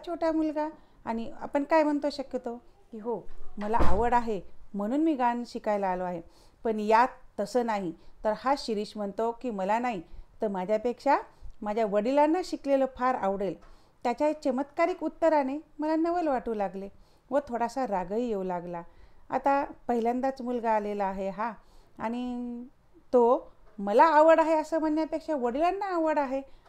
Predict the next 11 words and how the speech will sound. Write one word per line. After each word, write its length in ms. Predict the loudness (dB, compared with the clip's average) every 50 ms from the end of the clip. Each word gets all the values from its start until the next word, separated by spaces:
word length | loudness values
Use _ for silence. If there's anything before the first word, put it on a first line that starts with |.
| -8 -6
असं 260 | -6 -2 0 2 2
म्हटल्यामुळे 580 | 2 2 0 0 0 -2 0 0 -2 -4 -4
ले-, 240 | -4 -4 -6 -6 -4
लेखकाला 520 | -4 -4 -4 -4 -4 -2 -2 -2 -2 -2 -4
म्हणजेच 260 | -4 -6 -6 -6 -6 -4
त्या 120 | -6 -4
गुरुजीला 420 | -2 -2 -4 -2 -4 -4 -4 -4
थोडंसं 420 | -6 -6 -8 -8 -8 -6 -6 -6 -6 -6 -8 -16 -20 -20 -20 -10 -6
आश्चर्य 420 | -6 -6 -6 -4 -4 -4 -2 -2 -6
वाटलं. 300 | -6 -8 -10 -12 -14 -14 -16 _ -20 -20 -20 -8 -2
तो 80 | -2